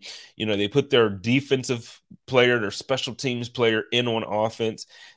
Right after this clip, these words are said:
and they basically recreated, like, a punt return out of an offensive formation for this guy, and he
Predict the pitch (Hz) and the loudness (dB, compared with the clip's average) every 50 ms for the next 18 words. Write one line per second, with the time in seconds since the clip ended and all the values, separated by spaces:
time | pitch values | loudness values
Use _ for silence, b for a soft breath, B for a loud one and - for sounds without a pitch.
0 | B B - 113 110 104 107 104 101 92 - 127 139 123 - 120 - 107 107 107 | B B -10 -8 -6 -4 -2 -4 -2 0 2 2 2 2 -2 -4 -4 -4 -4 -4
1 | 101 98 113 127 135 131 - 123 113 110 113 120 117 110 104 95 - b b b | -4 -2 -2 -2 -4 -4 -6 -4 0 0 2 2 2 0 -2 -4 -8 b b b
2 | b b b - 110 107 - 98 - 127 143 127 92 107 110 - - 110 92 85 | b b b -4 -4 -4 -4 -6 -4 -2 -2 -2 -2 -4 -8 -8 -8 -8 -8 -8
3 | 85 87 87 _ _ _ _ _ _ _ - 104 110 120 117 104 110 107 107 113 | -8 -10 -12 _ _ _ _ _ _ _ 2 4 4 6 4 4 2 2 4 2
4 | 113 - - 113 107 - 107 98 - 117 110 104 101 101 110 107 - 113 101 - | 2 2 -2 -6 -4 -6 -8 -4 0 0 2 2 2 0 -2 -2 -4 -10 -10 -10
5 | 101 90 98 95 87 98 98 101 101 95 95 98 95 95 92 - | -8 -8 -8 -4 -2 0 0 0 0 -2 -4 -6 -8 -10 -12 -14